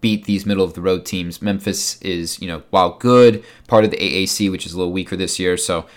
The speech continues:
uh, I don't think the upset happens here. So taking Gonzaga there. In the next game, you got UConn and Arkansas. If Arkansas can manage to beat Vermont, I think the road for them is, is fairly easy into the Elite Eight.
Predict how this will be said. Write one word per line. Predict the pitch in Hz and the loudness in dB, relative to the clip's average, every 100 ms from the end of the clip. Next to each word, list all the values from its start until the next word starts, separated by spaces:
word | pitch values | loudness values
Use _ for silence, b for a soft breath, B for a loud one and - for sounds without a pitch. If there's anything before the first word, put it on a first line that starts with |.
| B - | B -10
uh, | 82 - | -4 0
I | |
don't | 98 98 | 0 0
think | 95 87 | -4 -4
the | 90 | -4
upset | 87 85 78 | -4 -6 -6
happens | 78 82 76 | -8 -10 -14
here. | - - 73 55 - b b b | -14 -14 -14 -16 -20 b b b
So | - 90 | -6 -4
taking | - 120 120 | 0 0 2
Gonzaga | 110 104 98 92 | 2 4 4 2
there. | 82 85 85 85 _ | -4 -6 -6 -10 _
In | 90 | -8
the | |
next | 92 143 - | -2 -2 -2
game, | 110 107 107 104 | -2 0 -2 -4
you | |
got | 98 90 | -2 -2
UConn | 90 110 - 104 | -2 -4 0 0
and | 98 | 0
Arkansas. | 82 98 98 85 - 76 69 b b b b | -2 -2 -2 -6 -8 -8 -10 b b b b
If | - | 2
Arkansas | 147 196 180 185 | 2 4 2 2
can | 170 117 | 2 2
manage | 101 107 107 - | 2 2 0 -4
to | |
beat | 87 107 107 | -4 -6 -4
Vermont, | 95 87 92 95 | -8 -4 -4 -4
I | - | -8
think | 87 117 104 | -6 -4 -4
the | 95 | -4
road | 90 90 - | -4 -4 -6
for | 92 | -8
them | 90 82 | -6 -6
is, | 78 - | -10 -10
is | - 82 - | -10 -10 -12
fairly | - - 110 104 | -8 2 2 2
easy | - 98 90 90 | -2 -6 -4 -6
into | 87 85 | -8 -10
the | - | -10
Elite | 82 82 85 | -8 -8 -4
Eight. | 92 120 - | -2 -4 -8